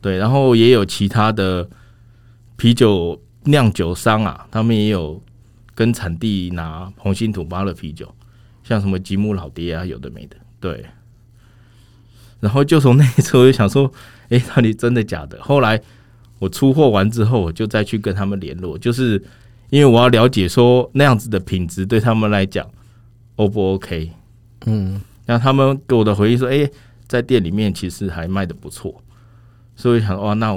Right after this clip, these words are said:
Speaker 1: 我就安心了。那当时我就想说，会不会有下一次的单？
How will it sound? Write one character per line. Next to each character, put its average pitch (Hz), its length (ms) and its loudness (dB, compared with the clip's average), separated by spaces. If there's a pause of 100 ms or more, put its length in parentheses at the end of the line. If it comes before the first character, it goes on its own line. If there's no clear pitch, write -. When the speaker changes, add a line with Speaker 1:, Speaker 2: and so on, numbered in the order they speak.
(120)
Speaker 1:
我 - 80 -12
就 110 160 -6
安 101 180 -4
心 98 220 -8
了。 92 80 -8 (120)
那 135 120 0
当 139 280 2
时 120 200 -4
我 98 80 2
就 117 140 2
想 95 220 -2
说， 117 240 0
会 131 160 4
不 131 100 0
会 123 140 6
有 82 220 -4 (580)
下 117 280 -2
一 104 60 -2
次 - 140 -14
的 98 100 -4
单？ 87 340 -6